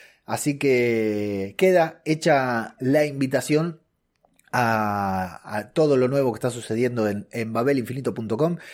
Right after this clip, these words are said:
y, como siempre, a suscribirse al newsletter de Babel Infinito. Van a babelinfinito punto com barra newsletter y ahí pueden encontrar el newsletter, se suscriben al newsletter. La verdad que cada vez que lo digo se suscribe alguien, por eso lo voy a seguir diciendo. Muchas gracias a los que se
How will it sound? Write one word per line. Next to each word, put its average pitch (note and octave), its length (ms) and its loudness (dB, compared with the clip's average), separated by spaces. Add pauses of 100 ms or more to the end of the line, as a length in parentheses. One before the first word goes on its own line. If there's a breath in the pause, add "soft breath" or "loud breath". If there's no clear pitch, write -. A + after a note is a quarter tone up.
(240 loud breath)
y, D#3+ 420 4 (100)
como C3 180 -4
siempre, D#3+ 460 2
a C3+ 100 0
suscribirse C#3 640 2
al B2+ 140 0
newsletter B2 640 0 (320 soft breath)
de A#2+ 360 -2
Babel A2 720 0
Infinito. F3+ 500 0
Van C3+ 200 2
a C3 60 0
babelinfinito D#3 600 2
punto D3+ 240 -2
com E3+ 180 0
barra D3+ 280 4
newsletter G#3+ 800 2 (280 loud breath)
y B2+ 100 0
ahí D#3+ 280 4
pueden D#3+ 640 2
encontrar D#3 680 2 (340 loud breath)
el A#2+ 380 2
newsletter, E3 440 2
se C#3+ 120 -4
suscriben D#3+ 360 0
al D3 80 0
newsletter. E3+ 340 2
La C#3 120 6
verdad F3+ 160 4
que E3+ 100 -4
cada G#3 220 6
vez G#3 100 4
que G3 120 0
lo E3 80 4
digo G3+ 280 6
se D3+ 120 -2
suscribe D3+ 400 2
alguien, F3 220 4
por C#3 140 2
eso D3 140 0
lo C#3 80 2
voy D3 120 6
a D3 40 4
seguir D3 260 0
diciendo. C3 380 0
Muchas F3 240 2
gracias E3+ 340 0
a C#3 100 2
los B2+ 120 -2
que C3 100 -2
se B2+ 140 -2